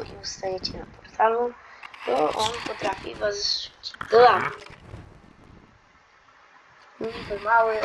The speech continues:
ale mega mocny. Siódmy na nasz-, y, Jezu, y, piąty na naszej liście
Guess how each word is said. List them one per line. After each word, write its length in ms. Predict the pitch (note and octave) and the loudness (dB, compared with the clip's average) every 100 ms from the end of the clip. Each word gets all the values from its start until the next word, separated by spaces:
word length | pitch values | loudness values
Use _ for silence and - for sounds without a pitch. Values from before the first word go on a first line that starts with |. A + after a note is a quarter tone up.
| - | -4
ale 460 | - F#3+ G3 A3+ | -6 -6 -2 -2
mega 280 | G#3+ F#3 G#3+ | -2 2 4
mocny. 680 | A#3 G3 - - - - C#4+ - - - - - - - - - - - - - - - - - - - - | 4 0 -2 -6 -4 -4 -4 -6 -12 -20 -20 -18 -16 -16 -18 -20 -20 -20 -20 -20 -20 -20 -20 -20 -20 -20 -10
Siódmy 600 | - - C4+ A#3 B3+ B3 A#3+ - - | -6 -2 -2 2 6 6 4 -2 -6
na 80 | F#3+ | -6
nasz-, 500 | G3 G3+ - - G#3+ | -6 -8 -10 -8 -2
y, 40 | |
Jezu, 440 | G3+ G3 G3 F3 | 0 2 0 -2
y, 600 | - G3+ F#3+ F#3+ G3 G3 F#3+ | -8 -6 -4 -4 -6 -10 -2
piąty 440 | - C4+ A#3+ A#3 G#3 | 6 6 4 -4 -8
na 160 | G3+ | -8
naszej 380 | G3 G3+ G3 G3 | -8 -8 -6 -8
liście 440 | F#2 - - - | -2 -2 -2 -4